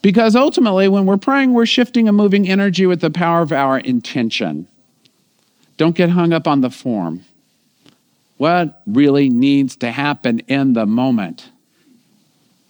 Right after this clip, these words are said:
And sometimes we just need it. "Oh, God!"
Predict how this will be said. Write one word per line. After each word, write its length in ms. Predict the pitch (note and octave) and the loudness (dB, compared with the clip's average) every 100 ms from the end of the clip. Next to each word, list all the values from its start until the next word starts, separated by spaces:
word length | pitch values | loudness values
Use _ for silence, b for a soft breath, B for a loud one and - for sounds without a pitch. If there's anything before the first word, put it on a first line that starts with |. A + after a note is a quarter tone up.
| _ _ b b | _ _ b b
And 180 | C3+ C3 | -2 -2
sometimes 720 | - E3+ E3+ D#3+ D#3 D#3+ C#3 | 0 0 0 0 0 0 -2
we 160 | B2+ D3+ | -2 -2
just 260 | D3 C#3 C#3+ | 0 -2 0
need 300 | C#3+ D#3 D3+ | 0 0 0
it. 80 | G3 | 0
"Oh, 340 | C#4 C#4 C4+ | 2 0 0
God!" 800 | G3 D4+ C4+ C#4 C#4+ C4 A3+ F3 | 0 0 0 0 0 0 -2 -8